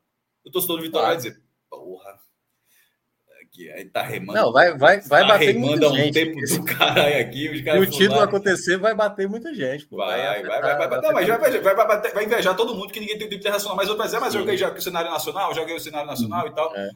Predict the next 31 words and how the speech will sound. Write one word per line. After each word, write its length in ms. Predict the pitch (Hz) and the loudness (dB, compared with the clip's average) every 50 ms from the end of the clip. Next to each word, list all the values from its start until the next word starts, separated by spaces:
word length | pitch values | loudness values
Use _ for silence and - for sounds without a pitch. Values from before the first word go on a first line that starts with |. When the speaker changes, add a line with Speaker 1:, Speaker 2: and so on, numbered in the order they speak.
| _ | _
Speaker 1:
Mas 180 | - 147 156 156 | -6 -4 -2 -2
o 60 | 175 | -2
Vitória 280 | 175 185 175 175 175 185 | -4 -4 -4 -2 -2 -2
vai 60 | 180 | -2
ficar 200 | 180 - 170 165 | -4 -6 -6 -4
meio 140 | 170 196 220 | -4 -2 -2
assim. 380 | - - - - 107 - - - _ _ _ _ _ _ _ _ _ _ _ _ _ _ - | -2 -2 -4 -6 -10 -14 -18 -20 _ _ _ _ _ _ _ _ _ _ _ _ _ _ -14
Speaker 2:
É, 320 | 101 95 95 92 90 90 _ _ _ | -12 -10 -10 -10 -10 -12 _ _ _
exatamente. 580 | 98 95 98 104 101 101 120 120 104 95 92 | -16 -12 -8 -8 -6 -6 -6 -6 -6 -8 -14
Speaker 1:
Vai 100 | 90 - | -18 -20
ficar 200 | - _ - 143 135 | -18 _ -14 -12 -10
meio 360 | 147 160 185 196 202 196 175 | -6 -4 -4 -4 -4 -4 -4
Speaker 2:
Mas 140 | 151 160 175 | -2 2 2
é 100 | 185 139 | 2 4
isso, 100 | - 196 | 4 2
Speaker 1:
desarmado. 280 | 170 143 120 107 127 | 0 0 0 -2 -2
Speaker 2:
vamos, 340 | 139 143 139 135 - - - _ | -2 -4 -6 -8 -12 -14 -10 _
vamos 260 | 123 127 135 135 131 | -4 -4 -4 -4 -4
esperar 480 | 143 147 143 - - 139 127 120 120 120 120 117 | -6 -6 -6 -2 2 2 4 4 4 2 2 0
aí 240 | 113 110 113 113 | -2 -4 -6 -6
até 340 | 113 - 117 107 - - 113 | -8 -8 -10 -12 -8 -6 -6
o 160 | 113 113 110 | -6 -6 -6
desfecho 560 | 107 104 110 - - - - 107 104 - - 104 | -10 -12 -14 -14 -14 -12 -12 -14 -14 -12 -10 -10
aí, 280 | 98 101 101 101 _ _ | -8 -8 -10 -12 _ _
até 300 | - 101 98 - - 107 | -16 -16 -14 -10 -10 -10
onde 160 | 104 101 101 | -10 -10 -12
o 20 | |
Fortaleza 540 | - - 107 101 - 101 101 101 98 101 92 | -12 -12 -10 -8 -8 -8 -8 -8 -8 -10 -6
vai 280 | 92 92 95 95 98 98 _ _ _ _ _ _ _ _ | -4 -2 -2 -2 -4 -6 _ _ _ _ _ _ _ _
na 120 | 101 101 | -10 -8
Sul-Americana. 800 | 98 - 113 107 107 110 110 107 107 104 _ - 80 80 80 - | -8 -8 -8 -6 -4 -4 -4 -4 -6 -8 _ -18 -20 -20 -20 -20